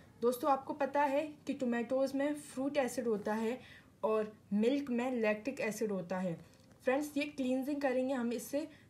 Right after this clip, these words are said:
जो हमारे फेस पे सारी डर्ट, सारी गंदगी होगी उसको ये रिमूव कर देगा और ये हमारे इस फेशियल का फर्स्ट स्टेप है। तो आगे मैं दिखाती हूँ कि आपको क्लींजिंग कैसे करनी है।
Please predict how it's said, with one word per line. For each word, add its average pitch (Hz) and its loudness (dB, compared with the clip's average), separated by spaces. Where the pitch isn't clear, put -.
जो 240 4
हमारे 226 2
फेस 240 -2
पे - 0
सारी 240 -2
डर्ट, 220 0
सारी 240 0
गंदगी 220 0
होगी 226 0
उसको 277 2
ये 277 6
रिमूव 233 2
कर 240 4
देगा 208 4
और 240 6
ये 254 6
हमारे 247 2
इस 240 -2
फेशियल 240 2
का 269 2
फर्स्ट 226 -2
स्टेप 190 -2
है। 185 4
तो - 2
आगे 240 4
मैं 277 4
दिखाती 233 -2
हूँ 277 0
कि 285 -2
आपको 269 0
क्लींजिंग 247 0
कैसे 208 0
करनी 180 0
है। 170 0